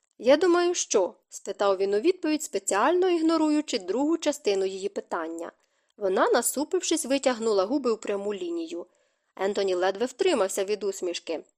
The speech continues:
«Ви смієтесь наді мною?» підозріло запитала вона. Він заперечно потряс головою. Вона зупинилася. «Я думаю, ви все-таки смієтеся з мене». «Ручаюся вам»,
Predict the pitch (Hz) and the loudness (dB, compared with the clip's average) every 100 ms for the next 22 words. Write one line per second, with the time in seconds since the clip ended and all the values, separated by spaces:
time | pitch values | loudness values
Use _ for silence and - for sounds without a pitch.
0 | _ 175 233 269 208 180 247 415 466 392 | _ -4 0 0 -2 2 2 4 2 4
1 | 294 262 240 196 180 175 - - 175 185 | 2 2 2 2 2 -2 -6 -10 -4 -4
2 | 180 233 208 185 - 190 - 185 180 185 | -2 0 0 -2 -6 -8 -6 -4 -4 -4
3 | 196 175 - _ _ _ - 185 311 349 | -4 -6 -8 _ _ _ -16 -4 0 2
4 | 320 285 247 247 240 226 208 - 190 190 | 2 2 0 0 -4 -4 -6 -4 -4 -4
5 | 196 185 185 180 175 - - _ 196 190 | -6 -6 -6 -4 -6 -8 -14 _ -8 -6
6 | 185 208 - 311 208 170 - - - _ | -6 -4 0 2 2 -2 -6 -10 -12 _
7 | _ _ 185 214 311 403 349 330 330 311 | _ _ -4 2 2 4 4 4 2 2
8 | 277 262 233 233 226 214 - 208 180 175 | 0 0 -2 -2 -4 -4 -2 -4 0 -2
9 | 175 170 185 175 180 170 170 - _ _ | 0 -2 -2 -4 -4 -4 -6 -10 _ _
10 | _ _ _ - 220 - 294 370 381 359 | _ _ _ -10 -8 0 2 4 2 2
11 | 294 214 208 170 175 | -2 2 2 2 -4